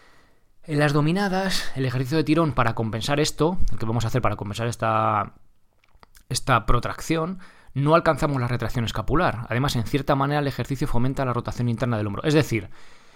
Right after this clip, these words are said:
aunque leáis por ahí, esto ya lo hemos visto en el podcast, ¿vale? Aunque leáis por ahí que arriba del todo de las dominadas, cuando pasa la barra por encima de, perdón, la barbilla por encima de la barra,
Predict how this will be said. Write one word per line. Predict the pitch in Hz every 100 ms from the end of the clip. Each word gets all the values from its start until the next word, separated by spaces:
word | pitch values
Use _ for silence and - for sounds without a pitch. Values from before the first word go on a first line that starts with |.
| - -
aunque | 135 123
leáis | 127 151
por | - 135
ahí, | 113 110
esto | -
ya | 151
lo | 131
hemos | 117
visto | 107
en | 104
el | 101
podcast, | - - 101
¿vale? | 110 131
Aunque | 135 127
leáis | 127 123
por | 156
ahí | 135
que | 123
arriba | 120 156 151
del | 147
todo | 135
de | 131
las | 127
dominadas, | 127 120 110 101
cuando | 107 104
pasa | 123 123 127
la | 120
barra | 110 104
por | 101
encima | 104 - 120 117
de, | 113 110 110 107 101 -
perdón, | 120 117
la | 104
barbilla | 110 120 101
por | 104
encima | 104 123 120
de |
la | 110
barra, | 110 101 92